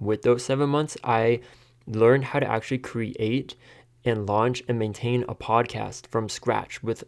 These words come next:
yes, reading online different articles, watching some YouTube videos before, I even launched the business, which was that summer before. But really, it is so different once you're in there. So you can read up and do all that, but until you're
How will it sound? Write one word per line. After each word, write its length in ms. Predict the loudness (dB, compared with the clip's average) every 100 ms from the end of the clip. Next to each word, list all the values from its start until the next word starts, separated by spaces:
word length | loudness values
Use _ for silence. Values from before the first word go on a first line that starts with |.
| _
yes, 340 | 2 2 2 -2
reading 540 | -2 2 2 2 0 0
online 640 | 0 2 0 -2 -2 -4 -6
different 280 | -8 -4
articles, 460 | 6 6 6 2 2
watching 340 | 0 0 -2
some 240 | -6 -4 -4
YouTube 380 | -4 -6 -8 -2
videos 440 | 0 2 2 0
before, 540 | -10 -2 4 6 6 0 _ _ _ _
I 120 | -4 -2
even 480 | -2 -2 -2 -2 -8
launched 440 | -2 0 0 -2
the 80 | 0
business, 400 | 2 2 0 -4
which 140 | -6
was 160 | -6 -4
that 200 | -4 -6
summer 300 | -6 -4 -4
before. 480 | -4 -6 0 0 0 -6 -20 -20 -10
But 240 | -4 -2 -2
really, 540 | 0 6 8 6 2 2
it 200 | 4 4
is 160 | 2
so 180 | 2 2
different 360 | 2 0 -2 0
once 280 | 0 0 -4
you're 100 | -2
in 220 | 0 0
there. 180 | 0 0
So 360 | 2 2 2 -2 -18 -20 _
you 140 | -2 -2
can 220 | 0 0
read 200 | 4 4
up 160 | 4
and 120 | 4 4
do 100 | 4
all 120 | 4
that, 200 | 2 2
but 160 | -2
until 340 | -2 -4 -2 0
you're 340 | 2 2 2